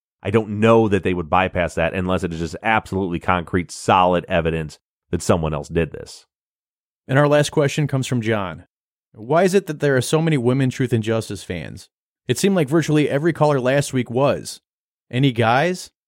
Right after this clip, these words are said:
Speaker 2: Is it Bob's media charisma or his amazing sex appeal? Or is it just the tats?"
Speaker 1: But, uh, yeah, and we both know it's my sex appeal, <laughs> right? We both know that. <laughs> No,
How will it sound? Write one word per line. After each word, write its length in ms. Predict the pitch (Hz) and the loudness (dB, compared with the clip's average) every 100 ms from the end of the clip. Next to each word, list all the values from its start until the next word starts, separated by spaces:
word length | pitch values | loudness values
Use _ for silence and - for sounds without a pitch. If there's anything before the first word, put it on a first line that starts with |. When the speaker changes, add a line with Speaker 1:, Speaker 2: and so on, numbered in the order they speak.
| _ _ _ | _ _ _
Speaker 2:
Is 160 | 139 135 | -2 0
it 140 | 139 | 0
Bob's 300 | 135 151 127 | 2 2 2
media 280 | 139 151 165 | 0 2 0
charisma 560 | 160 170 165 180 180 - | 0 -2 -2 -2 -4 0
or 120 | 143 | 2
his 100 | 135 | 4
amazing 560 | 143 135 147 165 180 170 | 4 2 2 2 0 -2
sex 380 | - 160 151 - | -2 -2 -2 -6
appeal? 420 | 101 104 90 - _ _ _ | -8 -6 -8 -12 _ _ _
Or 240 | - 143 160 | 0 4 4
is 220 | 151 147 | 4 2
it 100 | 147 | 0
just 540 | 123 135 131 - 113 | 0 0 -2 -8 -4
the 80 | 120 | -4
tats?" 640 | 120 127 104 - - - - _ _ _ _ _ _ _ _ _ - | 0 -2 -2 -6 -14 -16 -18 _ _ _ _ _ _ _ _ _ -8
Speaker 1:
But, 240 | 90 - | -8 -4
uh, 300 | 82 80 80 - - | -4 -4 -6 -10 -8
yeah, 140 | - | -8
and 100 | 73 | -6
we 60 | 82 | -8
both 220 | 80 78 | -8 -8
know 100 | 73 | -10
it's 80 | - | -10
my 120 | 69 | -12
sex 280 | - 73 - | -8 -10 -10
appeal, 320 | - - 113 | -2 2 2
<laughs> 120 | 117 | 2
right? 360 | 151 143 196 - | 0 -4 -6 -10
We 60 | 180 | -8
both 260 | 127 110 - | -6 -6 -4
know 180 | 117 | -6
that. 340 | 117 - - - | -6 -12 -14 -16
<laughs> 60 | - - - - _ _ _ _ _ - | -18 -20 -20 -20 _ _ _ _ _ -10
No, 160 | 120 | -8